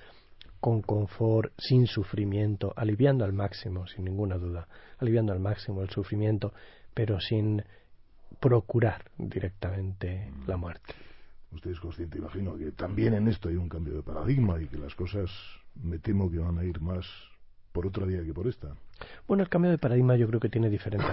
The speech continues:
Speaker 1: <coughs> diferentes rostros.
Speaker 2: Mm.
Speaker 1: Y algunos de los rostros del cambio de paradigma son positivos. Es un reconocimiento de que no
Speaker 2: Yo estoy
Speaker 1: tenemos
Speaker 2: convencido, ¿eh?
Speaker 1: Mm.
Speaker 2: de que es así.
Speaker 1: Yo también. Es un convencimiento el nuevo paradigma, a mi juicio, de que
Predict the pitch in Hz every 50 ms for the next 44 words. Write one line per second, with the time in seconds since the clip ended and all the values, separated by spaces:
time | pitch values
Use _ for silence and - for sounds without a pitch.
0 | - - - - 131 113 120 - - 113 113 110 101 - 98 95 92 87 - -
1 | - - - - - - - - - - - - 65 - 131 117 113 120 156 214
2 | 226 202 175 156 147 117 104 117 113 - - 127 104 104 101 - - 120 131 135
3 | 123 120 - - 110 101 104 104 107 110 110 - - 113 101 104 95 - 95 90
4 | - - 85 85 - - - - - _ - _ - - - - - - - -
5 | - - - - - - - - - - - 113 - 127 110 123 - - 127 131
6 | 127 - 135 127 120 117 117 113 - 135 131 - - - - - - - - -
7 | - - - - - - 123 107 - 113 110 113 113 110 113 113 110 98 101 117
8 | 120 117 117 101 98 85 80 76 - 101 110 92 76 76 - 123 104 95 98 85
9 | 73 69 67 - - - - 76 - 113 120 - - - - - 113 - 104 104
10 | 101 98 95 - - - - - - - - - - - - - - 139 - -
11 | 143 131 - 131 131 117 90 113 117 120 123 117 - 110 107 110 107 107 104 -
12 | 101 104 107 104 98 104 104 104 110 - - - - - - - 104 98 95 95
13 | - 107 101 - 107 101 104 - - - - - - - - - - 131 113 101
14 | 98 101 - 107 104 104 104 104 101 101 107